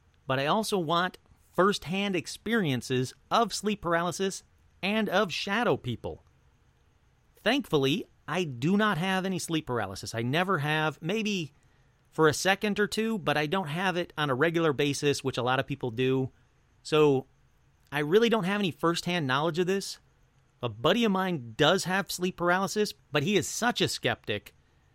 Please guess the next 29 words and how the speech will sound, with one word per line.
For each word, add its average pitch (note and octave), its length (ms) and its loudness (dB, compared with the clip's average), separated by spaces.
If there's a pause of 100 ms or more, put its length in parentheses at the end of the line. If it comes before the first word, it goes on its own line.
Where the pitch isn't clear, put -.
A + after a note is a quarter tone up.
(340)
that C#3 460 -4 (320)
he C#3 140 -8
tries F#3 340 0
to E3+ 100 0
rationalize D3+ 680 0
it D3+ 60 -6
away, B2 280 0
which B2 260 -4
might A2 260 -4
not F3 200 -4
be A#3 80 -2
a C4 40 -2
bad E3 300 -2
thing. F#3+ 340 -4
I'm B2 160 -2
not D#3 160 -2
saying A3+ 300 -2
it A3 80 -2
is, B2+ 300 0 (760)
but D#3 160 0
I F3+ 120 0
want A3+ 160 2
to D#3+ 60 -4
hear G#3 340 0 (200)
all F#3+ 380 6
aspects D3+ 560 -2 (100)
of F3+ 240 0
sleep - 360 -4
paralysis, D#3 760 -2